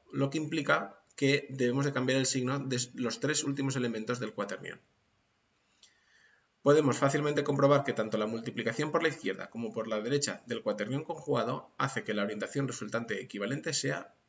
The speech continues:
nula. Si queremos realizar la operación de rotación de un punto o vector, debemos primero construir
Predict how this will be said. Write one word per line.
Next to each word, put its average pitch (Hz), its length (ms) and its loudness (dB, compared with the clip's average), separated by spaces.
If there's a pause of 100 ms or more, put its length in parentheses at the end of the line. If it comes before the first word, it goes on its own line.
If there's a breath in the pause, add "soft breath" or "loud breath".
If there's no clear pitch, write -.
(160)
nula. 101 400 -8 (2250 loud breath)
Si 135 80 0
queremos 143 300 4
realizar 156 400 4
la 117 60 8
operación 113 400 0
de 143 80 2
rotación 139 440 0
de 135 60 4
un 143 160 0
punto 151 380 -2
o 135 80 -2
vector, 151 560 0
debemos 135 420 0
primero 135 400 0
construir 131 500 -4